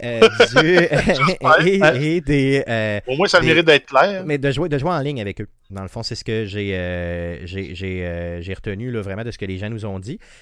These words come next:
Speaker 1: Et certains auditeurs, s'ils nous disent, « Si tu l'annonces suffisamment d'avance, on va, euh, bien sûr, euh, passer avec vous. » Donc, ce que je propose, les gars, c'est qu'on puisse faire un podcast.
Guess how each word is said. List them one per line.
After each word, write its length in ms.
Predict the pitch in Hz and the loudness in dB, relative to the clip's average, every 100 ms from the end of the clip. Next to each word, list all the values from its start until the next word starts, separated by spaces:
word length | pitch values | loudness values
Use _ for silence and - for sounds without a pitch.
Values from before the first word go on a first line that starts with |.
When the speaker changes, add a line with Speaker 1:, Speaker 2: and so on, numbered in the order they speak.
| _ | _
Speaker 1:
Et 120 | 117 | -8
certains 340 | 120 123 151 151 | -6 -6 -6 -8
auditeurs, 460 | 113 - 139 202 | -8 -6 -4 -4
s'ils 120 | - 113 | -6 -10
nous 60 | |
disent, « 220 | 104 143 - | -8 -8 -8
Si 240 | - 139 | -12 -14
tu 320 | - 117 107 101 | -14 -10 -8 -6
l'annonces 380 | 101 107 131 - | -6 -6 -10 -12
suffisamment 460 | - 107 110 117 | -12 -8 -6 -6
d'avance, 540 | 120 98 104 170 156 - - _ _ - | -6 -6 -6 -10 -16 -18 -20 _ _ -16
on 240 | 120 127 117 | -10 -8 -6
va, 420 | 117 131 151 151 - | -2 -2 -2 -4 -8
euh, 240 | 104 104 | -6 -6
bien 240 | 101 104 | -8 -8
sûr, 380 | 98 - 123 135 | -8 -8 -8 -8
euh, 300 | 107 98 95 90 | -6 -6 -6 -6
passer 460 | 104 95 - 113 | -4 -4 -4 -8
avec 220 | 104 95 90 | -8 -8 -12
vous. » 100 | 92 | -12
Donc, 180 | 104 | -12
ce 80 | - | -10
que 120 | - | -8
je 100 | 214 | -8
propose, 420 | - 117 139 147 104 | -8 -8 -6 -8 -8
les 140 | 92 | -8
gars, 120 | 92 - - - - - _ _ _ _ _ _ | -10 -12 -20 -20 -20 -20 _ _ _ _ _ _
c'est 220 | - 135 | -12 -10
qu'on 180 | 131 135 | -10 -12
puisse 560 | - 180 214 - - - | -10 -10 -8 -8 -12 -16
faire 380 | - 139 170 175 | -14 -10 -10 -8
un 100 | 123 | -10
podcast. 800 | - 113 98 127 143 185 - - | -8 -10 -8 -10 -8 -10 -14 -14